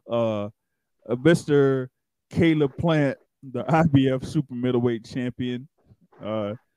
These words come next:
it made the formal announcement that he will be fighting Canelo Alvarez, and it will be on November, uh, for those undisputed titles at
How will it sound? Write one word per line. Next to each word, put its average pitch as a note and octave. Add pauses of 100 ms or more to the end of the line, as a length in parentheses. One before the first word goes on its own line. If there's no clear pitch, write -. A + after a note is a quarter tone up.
(320)
it A2
made C#3
the B2+
formal D3
announcement B2+ (560)
that A#2+
he D#3
will C3+
be B2+
fighting C3
Canelo B2
Alvarez, A#2+ (340)
and A2
it A#2+
will A#2
be C3 (200)
on B2+ (220)
November, A#2+ (580)
uh, G2+
for B2+
those A2+
undisputed B2+ (640)
titles B2+
at A2